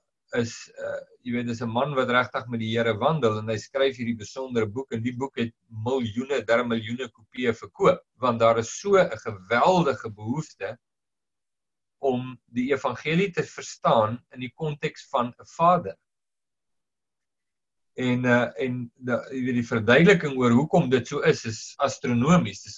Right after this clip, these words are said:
gaan geweldig diep. Ehm, maar die belangrike ding is, ek het nodig om te hoor wat is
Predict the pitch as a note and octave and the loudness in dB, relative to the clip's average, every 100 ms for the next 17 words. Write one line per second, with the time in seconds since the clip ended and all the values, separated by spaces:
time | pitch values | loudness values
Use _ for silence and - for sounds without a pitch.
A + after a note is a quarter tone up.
0 | - - - A#2 G#2 A#2+ B2+ G#2+ G#2 E3 | -14 -8 -8 -8 0 2 2 0 2 2
1 | E3+ _ _ _ _ _ _ _ _ A#2+ | 2 _ _ _ _ _ _ _ _ 0
2 | A#2+ A#2+ A#2+ - _ _ _ C3 B2 - | 2 2 -2 -10 _ _ _ _ -18 -18
3 | _ A#2+ B2+ C3 C3 - B2 B2 A2+ C3 | _ -2 2 4 2 -4 -2 0 4 4
4 | D#3+ G3 F3 C3 A2+ C#3 A#2+ A#2+ - - | 6 4 4 0 4 4 4 0 -6 -2
5 | B2+ A#2 - - C#3+ C#3+ D3 A#2 - A2+ | 0 0 -2 -4 0 2 0 -2 -6 -4
6 | A2+ C#3+ G3 A#2+ G#2+ A2 - - _ _ | 0 6 6 6 2 0 -6 -16 _ _
7 | B2 A#2+ A#2+ - B2 A2 B2+ B2 C3 - | -4 -2 -4 -4 -4 2 6 6 4 -4
8 | G#2 F2+ B2 - - - B2+ | -16 0 0 0 -6 -4 -4